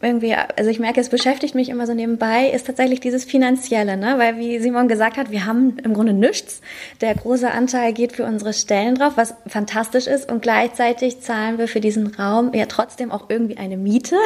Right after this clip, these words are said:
<laughs> Auch wenn sie sehr, sehr gering ist, ähm, ist sie ja trotzdem da. Und, ähm, da irgendwie auch zu gucken, ja, äh, wie kriegt man halt diese Finanzen eben auch wieder klar geregelt? Ähm, gerade wenn man sich eben ja auch nicht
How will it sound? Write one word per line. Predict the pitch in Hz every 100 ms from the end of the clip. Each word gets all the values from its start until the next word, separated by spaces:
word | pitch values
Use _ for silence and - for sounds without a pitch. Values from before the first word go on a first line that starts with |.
| - -
<laughs> | 240 - - 302
Auch | 233
wenn | 233
sie | 214 220
sehr, | 185 226 302 269
sehr | 277 262
gering | 233 214 285 302
ist, | - 247 254
ähm, | - 226 226
ist | 226
sie | 226
ja | 214
trotzdem | 226 220 220 214
da. | 214 214 262
Und, | 277 233 240
ähm, | - 220 220
da | 208
irgendwie | 240 233
auch | 226
zu | -
gucken, | 240 262 262 254 254 - - - - - -
ja, | - 254 240 - - _ _ -
äh, | - 151 - -
wie | 214 226
kriegt | - 247
man | 254 233
halt | 214 214
diese | 220 220
Finanzen | 220 214 - - 262
eben | - 202 208
auch | 202 -
wieder | 208 202
klar | 208 208
geregelt? | 208 196 208 208 196 190 190 190 -
Ähm, | 202 202 202 202
gerade | - 214 214 208
wenn | 233
man | 240 233
sich | 214 -
eben | 214 214
ja | 202
auch | 196
nicht | 208 202